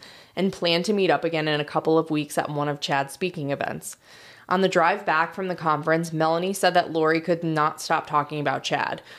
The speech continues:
whom Lori knew was married with five children. But Lori said she was attracted to him spiritually and that they were both intrigued by their past marriages on Earth and other planets.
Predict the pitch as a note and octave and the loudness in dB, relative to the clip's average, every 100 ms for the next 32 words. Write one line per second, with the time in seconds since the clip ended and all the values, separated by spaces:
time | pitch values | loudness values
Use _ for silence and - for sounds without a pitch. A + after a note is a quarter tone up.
0 | - - A3 F#3+ E3 F3 F3 E3 E3 E3+ | -8 0 2 4 4 4 4 2 2 2
1 | D#3 D#3+ D#3 C#3 C#3 C#3+ C#3+ - B2+ C3 | 2 2 2 2 2 2 -2 0 -2 0
2 | B3 C#4+ D3 C3 E3 _ _ _ - F#3+ | 0 0 -2 -10 -16 _ _ _ 0 0
3 | F3+ E3+ F#3+ A3 G#3+ G3+ G3+ E3+ D#3 - | 0 0 0 0 -2 0 0 0 -2 -2
4 | D3 C#3+ - E3+ F3 E3+ - - - D3 | -2 -2 -6 -6 -4 -4 -6 -8 -2 0
5 | F3+ - C#4 C4+ C#4+ C#4+ - F#3+ E3+ F3+ | 0 0 -4 -2 -4 -4 -2 -2 2 4
6 | E3+ E3+ F3 F3 F3+ E3+ - F3 E3 F#3 | 4 4 4 4 -2 -4 -6 -2 -2 -2
7 | F#3+ F3+ E3 D#3 - E3 D#3+ - D3+ D3 | -2 2 2 2 0 -2 -2 -6 -4 -2
8 | D#3+ F#3+ F#3 F3+ E3 E3 - D#3 E3+ - | 0 2 2 2 -2 -4 -2 -2 -2 -2
9 | E3+ - - D#3+ D#3 D3+ - D3+ C#3 - | -6 -2 0 2 0 -2 -6 -6 -6 -10
10 | - - | -10 -16